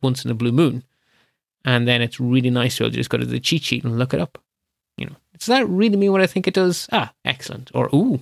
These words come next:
no, I should have used blah, blah, blah." You know, it's, it's great. The next easy thing to say is that any of the special characters we're about to meet,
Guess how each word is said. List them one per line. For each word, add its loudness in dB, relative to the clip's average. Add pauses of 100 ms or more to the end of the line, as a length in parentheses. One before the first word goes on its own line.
no, 0
I -10
should -6
have -2
used -2
blah, 4
blah, 2
blah." -6 (180)
You -8
know, -16 (160)
it's, -20
it's -20
great. -8 (1900)
The -4
next -2 (200)
easy 2
thing -2
to -6
say 2
is -4
that -2 (360)
any 0
of 0
the 2
special -2
characters -2
we're 0
about -2
to -6
meet, -10